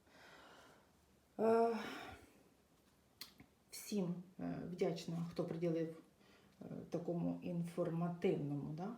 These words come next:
відео. Е, хто,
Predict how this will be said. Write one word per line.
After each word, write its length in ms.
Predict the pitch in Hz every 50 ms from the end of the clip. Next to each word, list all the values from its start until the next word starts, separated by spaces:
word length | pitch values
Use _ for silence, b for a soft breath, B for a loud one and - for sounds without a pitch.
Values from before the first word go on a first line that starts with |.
| 202 160
відео. 440 | 151 185 214 214 262 254 254 262 262 262 B B B B B B B _ -
Е, 180 | 127 - - - - 180 175 175 170 - - _ _ _ _ _ _ _ _ _ _ _ _ _ _ _ - - - _ _ - - - - - - - - - - - _ _ _ - - - -
хто, 440 | - - - - 185 170 170 175